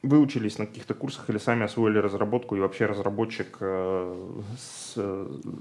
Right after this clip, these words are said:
не знаю, с двадцатью годами опыта или больше,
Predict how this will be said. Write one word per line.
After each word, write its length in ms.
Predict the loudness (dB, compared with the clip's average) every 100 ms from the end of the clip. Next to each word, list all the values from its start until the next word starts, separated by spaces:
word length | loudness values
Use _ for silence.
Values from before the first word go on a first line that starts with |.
| -10 -12 -16 -14
не 140 | -14 -14
знаю, 240 | -16 -16
с 100 | -20 -12
двадцатью 480 | -12 -10 -8 -6
годами 360 | -4 -4 -6 -4
опыта 460 | -6 -6 -8 -10 -12 _ -12
или 180 | -10 -8
больше, 420 | -4 -6 -6